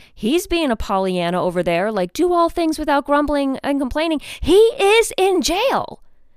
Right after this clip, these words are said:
It's not like, "Oh, well, he doesn't get it. He's not going through what I go through." 'Cause, you know, people do that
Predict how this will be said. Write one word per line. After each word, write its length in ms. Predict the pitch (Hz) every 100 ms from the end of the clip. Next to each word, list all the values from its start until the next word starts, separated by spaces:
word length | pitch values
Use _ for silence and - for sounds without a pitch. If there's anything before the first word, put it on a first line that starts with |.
| _ _ _ _ _ _ _ -
It's 140 | 320
not 120 | 440 349
like, 140 | - 208
"Oh, 60 |
well, 100 | 185
he 240 | 170 233 240
doesn't 340 | 208 175 160
get 220 | - 165
it. 100 | 156
He's 300 | - 254 240
not 220 | 226 -
going 300 | - 202 196
through 260 | 185 185 165
what 100 | 160
I 180 | 165 170
go 220 | 147 113
through." 260 | - 110 -
'Cause, 120 | 196
you 40 |
know, 60 | 190
people 300 | - 262 247
do 160 | 190 196
that 180 | 185